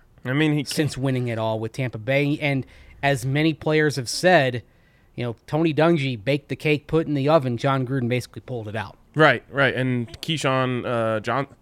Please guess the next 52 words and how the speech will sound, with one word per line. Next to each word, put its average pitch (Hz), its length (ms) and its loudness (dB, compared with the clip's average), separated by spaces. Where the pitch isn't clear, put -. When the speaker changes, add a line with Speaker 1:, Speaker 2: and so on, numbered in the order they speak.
Speaker 1:
Keyshawn 139 280 -8
Johnson? 139 360 -6
Why 110 100 -4
does 123 80 -8
that - 60 -4
Speaker 2:
Yes. 107 120 -4
Speaker 1:
sound 110 140 -4
weird 110 160 -4
to 95 60 -12
me 98 80 -8
today? 85 160 -12
Uh, 135 280 4
Keyshawn 151 340 0
Johnson 143 300 4
said 131 160 4
it 123 80 -2
today, 123 360 2
Speaker 2:
Yeah. 113 60 -4
Speaker 1:
uh, 104 460 0
basically 113 440 -4
saying, 110 320 -2
like, 104 200 -4
he 127 120 -6
just 117 240 -8
took 107 260 -4
what 107 200 -2
was 107 100 -4
already 104 240 -2
built 104 320 -2
Speaker 2:
Yeah. 104 160 -6
Speaker 1:
and 104 440 -2
kinda 123 260 0
changed 131 460 -2
up 127 140 0
the 135 100 2
vibe 131 380 4
a - 40 -4
little 127 220 0
bit, 127 160 0
which 120 140 -6
re-energized 127 720 0
people, 123 520 -2
and, 107 280 -2
and 113 160 -4
that's 117 240 0
why 117 100 2
we 110 120 0
won 110 180 -4
the 107 80 -8
Super 117 260 -10
Bowl. 101 300 -6
Um, 113 80 0